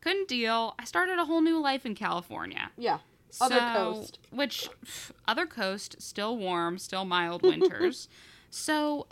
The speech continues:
Speaker 1: Elizabeth Short decides at age eighteen to go to California, live with her dad, who she hadn't seen since she was, like, six.
Speaker 2: Yes.
Speaker 1: And,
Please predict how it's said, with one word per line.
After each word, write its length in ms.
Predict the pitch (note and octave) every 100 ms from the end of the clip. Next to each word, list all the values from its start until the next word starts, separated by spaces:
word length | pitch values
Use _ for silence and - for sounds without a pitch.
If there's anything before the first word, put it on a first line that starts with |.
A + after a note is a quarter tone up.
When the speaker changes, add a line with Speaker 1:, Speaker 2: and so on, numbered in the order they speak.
| -
Speaker 1:
Elizabeth 640 | C#4+ F4+ G4 F#4 E4 -
Short 680 | - - F4+ D#4+ G3+ A3 - _ - _ -
decides 440 | B3 C4 B3+ A3
at 80 | G#3+
age 260 | - C4+ -
eighteen 760 | A3 B3+ - C#4 C#4 G3+ F3+ F#3+ - _ _
to 100 | -
go 320 | G3 F#3+ F#3 A#3+
to 60 |
California, 720 | D#4 D4+ D#4 E4 B3+ G3+ F#3 G3
live 240 | F3 E3 G3+
with 120 | C4+
her 120 | D4+
dad, 300 | B3 G3 G3+
who 120 | G#3
she 200 | G3 G#3
hadn't 380 | G3 F#3 G#3 C4
seen 260 | - B3 A#3
since 180 | G#3+ G3
she 140 | G#3
was, 180 | F#3 F3
like, 180 | E3 -
six. 140 | G3+
Speaker 2:
Yes. 880 | B3 E4+ F#4+ F#4 D4+ - - - - - - - _ _
Speaker 1:
And, 580 | A3+ A#3+ B3 A#3 A#3+ G#3+